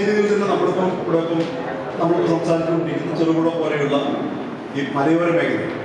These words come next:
ഈ മലയോര മേഖലയിൽ സത്യത്തിൽ കേബിൾ ടി വി നടത്തുക എന്ന് പറയുന്നത് വലിയ ദുഷ്കരമാണ്. തണുപ്പൊന്നും ഇല്ല. നമ്മൾ ആളുകൾ അത്ര ആ രീതിയിൽ ഇപ്പം നമ്മുടെ കസ്റ്റമേഴ്സൊക്കെ ആ രീതിയിൽ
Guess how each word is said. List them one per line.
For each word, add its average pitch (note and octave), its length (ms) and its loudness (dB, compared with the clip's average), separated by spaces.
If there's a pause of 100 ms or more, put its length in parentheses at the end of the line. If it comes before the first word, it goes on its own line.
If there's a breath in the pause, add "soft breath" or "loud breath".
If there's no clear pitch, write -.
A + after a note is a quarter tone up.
(520)
ഈ D3+ 40 2 (100)
മലയോര D3+ 320 2 (100)
മേഖലയിൽ E3 300 2 (100)
സത്യത്തിൽ D#3 320 0 (100)
കേബിൾ C#3+ 280 2
ടി D#3+ 100 2
വി D#3+ 100 4
നടത്തുക C3+ 260 -2
എന്ന് C#3+ 120 -2
പറയുന്നത് C#3+ 360 2
വലിയ C3+ 220 2
ദുഷ്കരമാണ്. - 640 -2 (640)
തണുപ്പൊന്നും D#3 440 2 (120)
ഇല്ല. A#2 100 -2 (760)
നമ്മൾ C#3 140 2 (120)
ആളുകൾ E3 300 2
അത്ര E3+ 160 0 (120)
ആ E3 120 2
രീതിയിൽ E3 320 2
ഇപ്പം D#3+ 220 0
നമ്മുടെ D3 200 0 (240)
കസ്റ്റമേഴ്സൊക്കെ E3 640 0
ആ - 80 0
രീതിയിൽ D#3+ 240 2